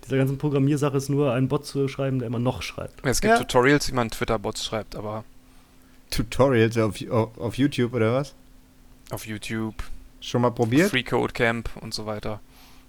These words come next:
Speaker 3: Oh, jetzt sagt er die Hackerseiten hier.
Speaker 2: Ja, Code,
Speaker 1: Ah,
Speaker 2: Codecademy.
Speaker 1: Free Code Camps kenn ich auch von Jakobs Mutter.
Speaker 3: <laughs>
Speaker 1: Nee, Free Coin Camps.
Speaker 2: Knuddels punkt de.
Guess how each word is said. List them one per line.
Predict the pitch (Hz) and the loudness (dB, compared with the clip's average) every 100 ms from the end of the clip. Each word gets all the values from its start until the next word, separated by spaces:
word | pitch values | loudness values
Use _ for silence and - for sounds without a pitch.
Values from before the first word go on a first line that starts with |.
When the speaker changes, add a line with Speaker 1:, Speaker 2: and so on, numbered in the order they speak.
| - - - - - | -18 -18 -18 -18 -2
Speaker 3:
Oh, | 87 107 95 90 | 4 6 6 4
jetzt | 92 90 | 4 2
sagt | 98 | 2
er | 107 | 4
die | 95 | 6
Hackerseiten | 101 180 160 113 98 - 90 | 4 6 6 8 6 4 0
hier. | 80 110 | 0 -2
Speaker 2:
Ja, | 107 - - - | -4 -6 -18 -8
Code, | 123 117 - - | -4 -2 -4 -6
Speaker 1:
Ah, | 98 165 | 4 6
Speaker 2:
Codecademy. | 160 127 - | 8 8 8
Speaker 1:
Free | 127 | 8
Code | 190 123 | 6 8
Camps | 185 185 185 | 10 10 8
kenn | 180 170 | 6 6
ich | 170 | 6
auch | 175 | 2
von | - 131 | 4 6
Jakobs | 139 117 156 - | 6 4 0 2
Mutter. | 147 143 135 - - - - - - - | 2 2 4 8 8 8 4 6 8 8
Speaker 3:
<laughs> | 170 320 370 392 403 403 403 392 330 - - - - - - - - - | 8 8 8 8 10 12 12 12 8 4 -12 -18 -18 -18 -18 -18 -18 -6
Speaker 1:
Nee, | 131 | -4
Free | 127 160 | 0 -2
Coin | 156 160 170 | 4 4 4
Camps. | 151 120 120 | 4 2 4
Speaker 2:
Knuddels | 127 139 127 - - - | 8 8 10 12 10 8
punkt | - - | -6 4
de. | 120 120 131 | 4 6 4